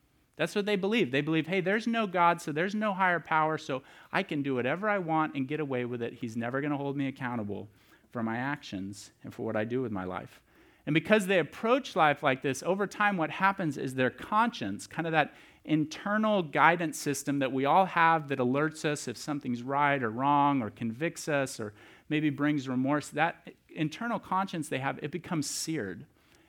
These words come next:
It grows hard and calloused. And so they get to a point where they, they do not feel remorse.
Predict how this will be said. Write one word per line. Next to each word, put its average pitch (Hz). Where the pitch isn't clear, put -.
It 135
grows 160
hard 170
and 127
calloused. -
And 139
so 180
they 185
get 233
to 190
a 170
point 175
where 156
they, 180
they 190
do 143
not 170
feel 165
remorse. 123